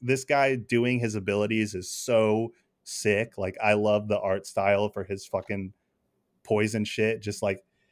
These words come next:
him just dripping, like, oozing with poison with these, like, Hydra heads launching everywhere and, like, grabbing onto people. And Luffy's just, like, running away. And, uh, he, he's able to, like, get one to jump in the fire, but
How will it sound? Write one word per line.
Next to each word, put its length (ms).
him 220
just 260
dripping, 600
like, 280
oozing 380
with 160
poison 580
with 140
these, 240
like, 180
Hydra 560
heads 560
launching 600
everywhere 720
and, 120
like, 200
grabbing 460
onto 300
people. 760
And 340
Luffy's 400
just, 180
like, 140
running 360
away. 540
And, 160
uh, 300
he, 240
he's 240
able 240
to, 80
like, 220
get 160
one 160
to 80
jump 280
in 60
the 100
fire, 540
but 320